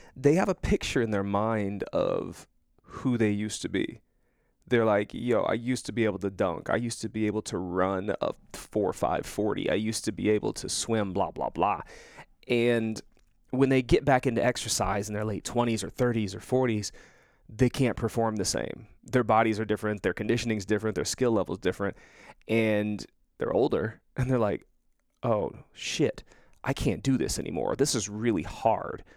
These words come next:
This used to be easy. You know what? Screw this. I don't need this. I'm s-, I'm still wearing the same pant size as I was in high school." And a lot of people get turned away. They, they get dissuaded because they're, they can't perform the way that they used to.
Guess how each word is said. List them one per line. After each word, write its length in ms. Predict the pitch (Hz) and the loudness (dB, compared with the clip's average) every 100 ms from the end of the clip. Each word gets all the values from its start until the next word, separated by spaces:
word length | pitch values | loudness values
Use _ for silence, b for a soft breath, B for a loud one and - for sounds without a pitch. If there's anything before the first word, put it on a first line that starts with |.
| - | -2
This 180 | 120 | 0
used 160 | 160 - | 0 -6
to 80 | - | -10
be 140 | - - | -14 -8
easy. 420 | 143 123 - - B B B | -4 -4 -6 -10 B B B
You 100 | 139 | 2
know 120 | 127 | 4
what? 200 | 127 - | 4 2
Screw 380 | - - 131 95 | 0 0 0 0
this. 320 | - - - - | -2 -6 -8 0
I 80 | |
don't 180 | 120 104 | 0 2
need 200 | 107 107 | -2 0
this. 180 | - - B B | -2 -4 B B
I'm 120 | - 123 | -2 -2
s-, 100 | - | 0
I'm 160 | 131 | -2
still 220 | - 113 98 | 0 0 0
wearing 200 | 104 92 | 0 0
the 60 | |
same 240 | - 101 98 | 0 0 0
pant 300 | 127 113 - | -2 0 0
size 280 | 104 98 | 0 -2
as 80 | 98 | -2
I 100 | 101 | -2
was 260 | 101 101 98 | 0 0 -2
in 60 | |
high 160 | 95 104 | -4 -4
school." 300 | 98 80 78 B B B B B B B - | -2 -4 -6 B B B B B B B 0
And 160 | 127 - _ _ - | 0 -2 _ _ -6
a 100 | - | -2
lot 220 | 120 143 | -2 -2
of 40 | 151 | -2
people 220 | 160 131 | -2 0
get 160 | 127 - | -2 -2
turned 300 | 135 123 117 | -2 0 0
away. 360 | 101 120 156 | 0 0 2
They, 200 | 120 117 | 2 0
they 180 | - 110 | 0 0
get 240 | 120 113 | 2 0
dissuaded 580 | 98 117 - 117 165 135 | 0 -4 0 0 4 4
because 360 | 117 123 110 107 | 2 0 -2 0
they're, 160 | 113 - | -2 0
they 140 | 113 | -2
can't 340 | - - 120 - | 0 0 0 -2
perform 520 | - - 113 123 113 | -6 -4 -2 0 0
the 100 | 95 | 0
way 140 | 101 | 0
that 100 | 90 | 0
they 80 | - | -2
used 400 | 104 139 160 - | 0 0 -2 -4
to. 240 | - - | -6 -8